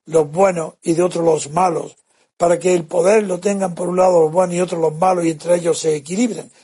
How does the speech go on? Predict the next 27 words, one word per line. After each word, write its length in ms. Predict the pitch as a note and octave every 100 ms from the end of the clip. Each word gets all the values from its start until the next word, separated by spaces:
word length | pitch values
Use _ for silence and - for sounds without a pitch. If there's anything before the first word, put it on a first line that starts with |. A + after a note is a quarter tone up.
| _
No, 180 | E3+ A#3
no, 160 | B3+
no, 280 | C#4 C#4+ B3 E3+
no 160 | F3
es 160 | A#3+ -
eso. 360 | C#4+ - D3+ _ _ -
Es 200 | - C4
que 180 | B3+ G#3+
toda 460 | G#3+ D#4+ D4+ B3+ G3+
clase 400 | C4 C4+ - C4
de 160 | A#3+
poder, 400 | F3 F#3 A3 F3+
sea 280 | - A#3 C4+
el 160 | C#4 -
que 160 | G3
sea, 440 | G#3+ C4 A3 D#3 - _ _ _ -
incluso 560 | A#3+ G#3+ C4+ D4 C4+
dentro 440 | B3 C#4 D4+ D4 B3+
de 100 | G#3
la 60 |
Iglesia 460 | G3+ G3 B3 B3 C#4
católica 560 | A3 F3+ B3 B3+ A#3
y 80 | C4
de 60 | B3
la 160 | G#3+
pr-, 160 | - -
musulmana 800 | F#3 G3+ - E3+ F#3 A#3+ B3+ B3